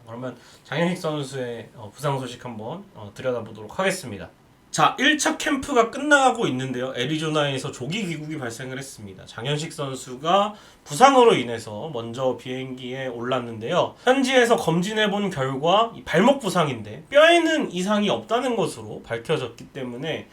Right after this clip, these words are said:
일단 골절은 좀 피했다. 어, 발목 염좌 진단을 받았습니다. 염좌가 이제 삐었다, 발목이 삐었다. 어, 이런 정도로 생각하시면 되겠고요. 통증이 계속 있을 수 있고, 또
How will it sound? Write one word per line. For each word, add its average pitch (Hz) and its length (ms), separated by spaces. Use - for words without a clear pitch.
일단 254 280
골절은 285 500
좀 233 160
피했다. - 680
어, 113 320
발목 180 400
염좌 202 580
진단을 143 460
받았습니다. 120 500
염좌가 160 400
이제 113 160
삐었다, 285 640
발목이 143 400
삐었다. - 480
어, 110 260
이런 135 320
정도로 127 300
생각하시면 143 560
되겠고요. 110 600
통증이 339 720
계속 190 340
있을 151 220
수 254 200
있고, 113 680
또 156 300